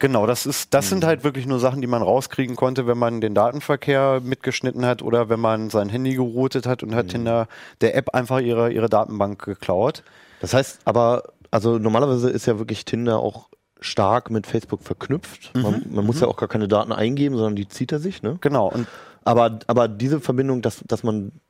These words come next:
Speaker 2: da dann als, als Partner quasi, als jemand, der jemand kennenlernt, ähm, da direkt auf Facebook geleitet wird, das ist halt so nicht vorgesehen normalerweise.
Speaker 1: Nee, das ist
Speaker 2: Ja.
Speaker 1: nicht vorgesehen,
Speaker 2: Mhm.
Speaker 1: aber es ist halt ganz leicht. Also das
Speaker 2: Okay.
Speaker 1: war, der Aufhänger war eigentlich, dass wir nur gucken wollten, ob, äh, Tinder seine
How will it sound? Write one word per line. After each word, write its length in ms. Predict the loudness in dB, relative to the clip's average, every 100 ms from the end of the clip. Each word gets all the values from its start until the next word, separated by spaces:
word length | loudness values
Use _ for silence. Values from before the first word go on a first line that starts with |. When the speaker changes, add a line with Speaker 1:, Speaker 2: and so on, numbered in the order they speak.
| _ 0
Speaker 2:
da 120 | 4
dann 200 | 4 4
als, 380 | 2 0 -10 -20 -20 _ _
als 160 | -8 -6
Partner 400 | 0 2 2 0
quasi, 360 | 2 0 2 2
als 400 | 2 0 -10 -4
jemand, 400 | 0 2 2 2
der 80 | 2
jemand 240 | 2 0
kennenlernt, 640 | 0 0 2 2 2 0 -4
ähm, 280 | -2 0 0
da 160 | 2 2
direkt 300 | 2 -2 -4
auf 80 | -4
Facebook 460 | -4 -4 -6 -2
geleitet 280 | 0 0 0
wird, 120 | -4
das 140 | -4 -6
ist 120 | -6
halt 140 | -4
so 120 | -4
nicht 140 | -8 -8
vorgesehen 380 | -8 -8 -8 -8
normalerweise. 440 | -8 -8 -10 -12 -10 -2
Speaker 1:
Nee, 260 | 2 2
das 140 | 2 0
ist 80 | 0
Speaker 2:
Ja. 80 |
Speaker 1:
nicht 100 | 0
vorgesehen, 380 | 2 2 2 2
Speaker 2:
Mhm. 60 | 2
Speaker 1:
aber 120 | 2
es 80 | 2
ist 120 | 0
halt 140 | 0
ganz 300 | 2 0 0
leicht. 400 | 2 4 2 0
Also 180 | -2 2
das 120 | 2 2
Speaker 2:
Okay. 60 |
Speaker 1:
war, 200 | 2 2
der 160 | 2 4
Aufhänger 440 | 4 2 0 2
war 160 | 2 2
eigentlich, 300 | 0 -2 -4
dass 180 | -6 -4
wir 60 |
nur 140 | -2 0
gucken 280 | -2 -2 2
wollten, 340 | 2 2 -2
ob, 300 | 0 0 -2 -20 _ _ _ _ _ _ _ -12
äh, 220 | -2 0 0
Tinder 360 | -2 0 0
seine 420 | 2 0 2 0